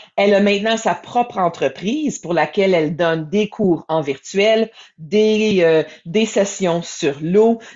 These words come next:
du, euh, du soutien, de la consultation pour les studios, pour les gyms, et cetera. Euh,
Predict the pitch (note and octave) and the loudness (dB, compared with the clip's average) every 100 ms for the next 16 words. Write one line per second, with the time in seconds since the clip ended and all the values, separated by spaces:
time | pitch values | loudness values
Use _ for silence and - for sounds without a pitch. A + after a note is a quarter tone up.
0 | E3+ D3+ F3+ A#3 A3+ F#3+ D#3+ D#3+ D#3+ F#3+ | -14 -6 0 4 4 4 6 4 2 -4
1 | A#3+ - G#3 G3+ - G3+ G#3 G#3+ F#3+ F#3 | -4 -4 -6 -6 -8 -2 0 2 0 -2
2 | - F#3+ - F3+ E3 C#3+ - F3 F#3 - | 0 -4 -4 -4 0 0 0 -2 -2 -4
3 | - _ G#3+ G#3 F#3+ - F3+ D#3+ G#3 G#3 | -16 _ -2 0 -2 -6 -8 -2 -2 0
4 | F3 D#3 D3 E3 F3+ - - - C3 A#2+ | 0 -2 -2 0 0 -2 -8 -4 -6 -4
5 | A2 D#3 A#3+ D4 - - E3 | -2 0 0 -2 -12 -6 0